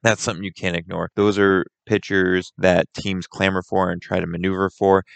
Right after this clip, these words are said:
and the Brewers seem to be in a prime spot to just take control of that division and set themselves up for a good spot in playoff run. So I'm gonna have to s-, revise my pick in the N L Central from the Cardinals to the Brewers. I just don't see them losing that unless some kind of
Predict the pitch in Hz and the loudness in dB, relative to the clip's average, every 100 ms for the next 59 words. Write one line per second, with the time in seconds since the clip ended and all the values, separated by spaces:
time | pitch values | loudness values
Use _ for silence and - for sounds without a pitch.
0 | - - 87 95 90 85 95 90 82 87 | -12 -6 0 2 2 0 -4 -6 -4 -4
1 | 85 - - 90 85 - - 82 - - | -4 -8 -6 -6 -6 -4 2 2 0 -10
2 | 87 - 90 - 85 - 90 87 87 87 | -10 -2 -2 -2 -8 -2 2 2 0 0
3 | 90 90 90 - - 90 - 87 - 90 | 0 0 -8 -6 0 0 0 -8 -2 0
4 | 82 - 87 82 - 82 90 82 - 87 | 0 0 -2 0 -4 -4 -2 -6 -2 0
5 | 82 - 87 85 - - 90 85 - 87 | 0 0 -12 -12 -8 2 2 2 -2 -6
6 | - 92 90 - 98 98 98 98 90 90 | -2 0 0 0 0 2 0 0 0 -4
7 | - - 98 85 90 90 - 87 - 95 | -12 -10 -6 2 4 2 0 -4 -2 -4
8 | 87 82 - 87 82 - 90 - 92 90 | -4 -6 -4 -4 -4 -4 -6 0 0 0
9 | - 87 85 85 - _ - - 98 95 | -2 -2 0 -2 -8 _ -14 -2 2 2
10 | 95 95 - - 92 85 82 82 82 - | 0 -2 -6 -10 -8 -6 -4 -4 -4 -8
11 | - - 85 - 87 85 92 85 87 92 | -6 -4 -4 -6 -10 -6 -4 -4 -4 -4
12 | 92 98 95 - 87 - 92 87 90 | -2 2 2 0 -8 -6 -8 -6 -6